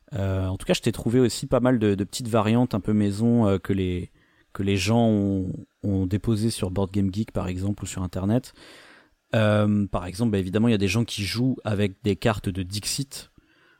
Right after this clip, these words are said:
Hein, on fait souvent le rapprochement entre Mysterium et Dixit parce que c'est des jeux de communication par l'image. Donc, euh, que ce soit dans un sens ou dans l'autre, hein, il y a des gens aussi qui jouent à Dixit avec les cartes de Mysterium. Et moi, j'ai envie de te dire, bon, on pourrait même jouer avec n'importe quel jeu, euh,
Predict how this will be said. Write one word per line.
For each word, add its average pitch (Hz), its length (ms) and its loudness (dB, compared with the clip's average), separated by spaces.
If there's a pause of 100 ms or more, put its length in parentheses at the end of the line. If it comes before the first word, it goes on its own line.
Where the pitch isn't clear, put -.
(160)
Hein, - 60 -10
on 101 100 -2
fait - 100 -4
souvent 101 260 -2
le 104 60 4
rapprochement 98 460 0
entre - 180 -2
Mysterium 98 400 0
et 95 60 0
Dixit 92 320 -6
parce - 160 -4
que 101 80 -14
c'est 101 120 -10
des 95 80 -2
jeux 95 100 0
de - 40 -6
communication 95 540 -2
par 87 140 -6
l'image. 101 360 0 (640)
Donc, - 200 -8
euh, 92 480 0 (600)
que 113 100 0
ce 107 140 0
soit 120 160 2
dans 104 180 0
un 104 60 2
sens - 240 -2
ou 113 60 -2
dans 101 140 2
l'autre, 107 300 2
hein, 107 80 4
il 104 40 2
y 98 40 2
a 90 40 0
des 90 100 -2
gens 98 160 0
aussi 104 240 0
qui 104 140 -4
jouent 101 160 2
à 92 80 0
Dixit 95 560 -6 (100)
avec 104 260 0
les 104 120 -2
cartes - 240 -4
de 95 120 -2
Mysterium. 98 720 0 (140)
Et - 80 -10
moi, 98 140 0
j'ai 98 100 0
envie 92 140 -2
de - 60 -12
te - 80 -8
dire, 98 240 -2
bon, 92 80 -4
on 87 40 -6
pourrait 95 220 -6
même 90 180 -2
jouer 95 160 -2
avec 95 160 0
n'importe 98 280 -4
quel 92 160 -4
jeu, 92 440 -2
euh, 87 40 -8